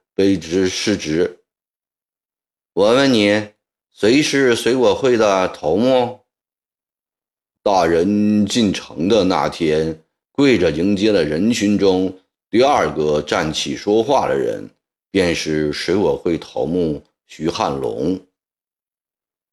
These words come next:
曾国藩想起来了，那是个粗黑的中年汉子，讲了几点对教堂的怀疑，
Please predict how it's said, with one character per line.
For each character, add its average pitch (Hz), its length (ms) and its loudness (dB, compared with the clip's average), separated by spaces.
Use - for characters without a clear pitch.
曾 160 120 2
国 175 200 4
藩 180 280 2
想 156 380 -2
起 - 140 -4
来 - 200 -4
了， - 280 -6
那 127 220 0
是 123 200 -4
个 113 220 2
粗 151 320 -2
黑 156 240 0
的 113 160 2
中 139 240 0
年 139 180 2
汉 117 440 -2
子， - 160 -20
讲 110 240 0
了 131 100 0
几 135 220 0
点 87 360 2
对 120 280 0
教 139 180 2
堂 208 220 -4
的 110 80 -2
怀 - 340 -6
疑， 160 340 -4